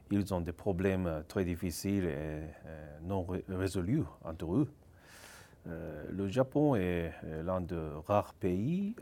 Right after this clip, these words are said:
à avoir gagné une guerre contre la Russie, euh, mais, euh, mais il a, euh, aussi été attaqué,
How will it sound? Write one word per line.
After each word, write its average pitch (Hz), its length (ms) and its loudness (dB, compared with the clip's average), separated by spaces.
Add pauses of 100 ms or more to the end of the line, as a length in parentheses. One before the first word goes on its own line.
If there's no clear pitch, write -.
à 78 440 -2 (480)
avoir 90 400 2
gagné 92 340 0
une 87 200 0
guerre 87 280 0
contre - 420 -4
la 82 120 0
Russie, - 460 -2 (560)
euh, 90 260 0
mais, 92 380 -2 (120)
euh, 82 320 -4
mais 87 200 -4
il 90 180 -2
a, 82 300 0
euh, 80 420 -8 (560)
aussi 104 360 0
été 104 420 0
attaqué, 90 560 0